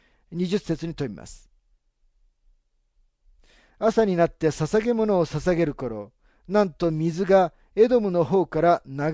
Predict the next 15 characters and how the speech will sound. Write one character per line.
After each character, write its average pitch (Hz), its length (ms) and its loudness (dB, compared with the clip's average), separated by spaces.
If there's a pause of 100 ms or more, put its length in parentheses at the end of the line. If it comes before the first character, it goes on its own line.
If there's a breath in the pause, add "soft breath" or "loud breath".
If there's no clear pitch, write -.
れ 202 120 2
て 170 140 -4
き - 120 -12
て、 104 260 -14 (400)
こ 196 120 -4
の 202 120 0
地 - 160 -4
は 175 300 4 (240)
水 170 300 -4
で 214 140 4
満 165 140 -4
た 175 120 2
さ 151 140 -6
れ 117 100 -12
た。 - 200 -20